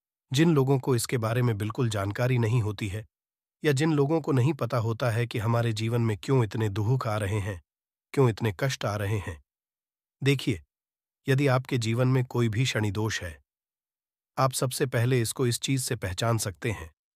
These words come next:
कि आपके घर में शनिवार के दिन किसी न किसी व्यक्ति की तबीयत खराब हो जाएगी, कोई ना कोई दुर्घटना, कोई ना कोई हादसा हो जाएगा, आपका कोई भी नुकसान होगा,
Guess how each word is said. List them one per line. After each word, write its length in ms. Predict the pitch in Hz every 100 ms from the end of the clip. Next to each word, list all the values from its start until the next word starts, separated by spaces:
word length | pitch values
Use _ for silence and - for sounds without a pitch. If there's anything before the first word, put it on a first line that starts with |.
| _ _ _ -
कि 100 | 135
आपके 360 | 127 127 - 120
घर 220 | 107 120
में 120 | 113
शनिवार 460 | - 110 110 117 117
के 140 | 107
दिन 200 | 104 113
किसी 280 | - 120 -
न 120 | 123
किसी 260 | 127 - 107
व्यक्ति 320 | 104 - 117
की 140 | 113
तबीयत 380 | - 101 110 104
खराब 360 | - 107 101 101
हो 80 |
जाएगी, 440 | 101 95 87 82 80 _ _ _ _ _ _ -
कोई 180 | 139
ना 120 | 135 120
कोई 220 | - 120
दुर्घटना, 580 | 110 113 117 123 123 104
कोई 260 | - 123
ना 120 | 117 104
कोई 200 | 107 101
हादसा 400 | 107 107 - 107
हो 180 | 98
जाएगा, 440 | 92 90 85 80 78 _ _ _ _ -
आपका 280 | 123 123 120
कोई 260 | - 127
भी 180 | 117 113
नुकसान 460 | 104 92 - 113 107
होगा, 360 | 104 98 85